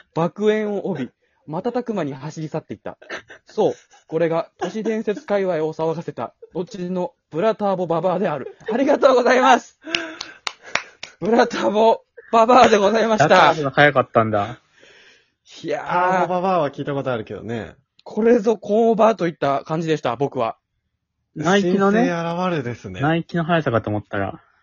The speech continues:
Speaker 1: いやー、これ最初ね、車で来たのかと思ったらおばさんでしたから、並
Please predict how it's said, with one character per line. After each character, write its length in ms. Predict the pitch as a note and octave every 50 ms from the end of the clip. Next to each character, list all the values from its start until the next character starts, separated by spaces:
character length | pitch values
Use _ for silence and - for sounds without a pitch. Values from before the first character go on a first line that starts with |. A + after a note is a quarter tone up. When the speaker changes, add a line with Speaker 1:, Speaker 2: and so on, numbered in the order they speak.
| _ _ _ _ _ _ _ _ _ _ _ - -
Speaker 1:
い 20 |
や 60 | - -
ー、 1000 | - - - - - - - - _ _ _ _ _ _ _ _ _ _ _ _ _
こ 120 | - B2+
れ 60 | A2
最 280 | G2+ - - - A#2+ A2+
初 180 | A2 - C3+ B2
ね、 240 | B2+ D#3 A#3 B3+ _ _ _ _ _ _ _ _ _ _ _ _ _ _ _
車 340 | _ - C#3 D3 E3 F3+ F#3
で 80 | F#3+ F#3
来 40 |
た 80 | - G#3
の 80 | F#3 C#3
か 80 | C3
と 60 | C3
思 80 | A#2+ A2+
っ 20 |
た 80 | - G#2
ら 40 | A2
お 40 | B2+
ば 120 | D#3 E3
さ 140 | F#3 F#3 G3
ん 60 | G3+
で 100 | G3 G3
し 80 | F#3+ -
た 100 | C#3+ A2+
か 100 | A2 F#2+
ら、 60 | -
並 100 | C3